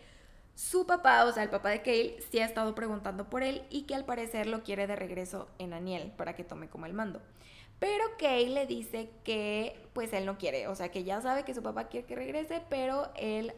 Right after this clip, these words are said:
no quiere regresar. Eh, que a Aniel, pues, no le importa.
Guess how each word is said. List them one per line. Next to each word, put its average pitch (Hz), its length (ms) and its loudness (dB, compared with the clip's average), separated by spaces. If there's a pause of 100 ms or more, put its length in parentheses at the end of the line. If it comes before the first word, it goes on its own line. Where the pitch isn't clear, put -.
(100)
no 220 400 -4 (100)
quiere 202 480 -4
regresar. 165 460 -8 (1000)
Eh, 269 280 4
que 277 80 2
a 269 40 4
Aniel, 285 380 4
pues, 240 240 2
no 214 120 2
le 208 80 0
importa. - 460 -4